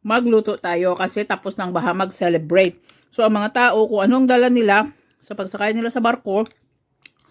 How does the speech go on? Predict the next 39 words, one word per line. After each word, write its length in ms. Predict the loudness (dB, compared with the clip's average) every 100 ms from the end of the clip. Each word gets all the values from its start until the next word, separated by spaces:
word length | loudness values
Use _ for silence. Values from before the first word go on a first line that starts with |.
| _ _ _ _
usually 400 | -4 0 0 0
nung 160 | 0 0
unang 240 | 0 0
panahon, 240 | 0 0
eh, 80 | 2
mga 180 | 2 0 0
dried 240 | 0 0
naman 240 | -2 -4
talaga 320 | -2 -2 -2 -6
kasi 160 | -8
pag 160 | -8 -4
winter, 480 | -4 -2 0 0 -2 -8
kailangan 260 | -4 -4 -2
mo 40 | -2
i-dry 300 | 0 0 0
yung 80 |
pagkain 380 | -4 -6 -4 -2
mo 80 | -4
kasi 80 | -2
walang 240 | -2 0
nabubuhay 640 | -2 -2 0 -2 0 -2 -2
na, 160 | -4 -8 -18 -20 -20 _
na 100 | -8 -4
mga 180 | -2 0
nuts 320 | 2 2 -2
pag 240 | -8 -8 -4
winter. 560 | -6 -2 0 0 -4 _ _ _ -18
So, 140 | -8 -6
ito 180 | -2 2
ang 140 | 2
mga 180 | 4 2
dala 100 | 2
nila, 240 | 2 2 0
giluto 400 | 2 2 0 -4
nila. 160 | -4 -2
Kaya, 320 | 0 0 0 -8 _ _ -16
celebrate 540 | -8 -6 -4 -6 -6
sila 180 | -6 -2
ng 280 | 2 2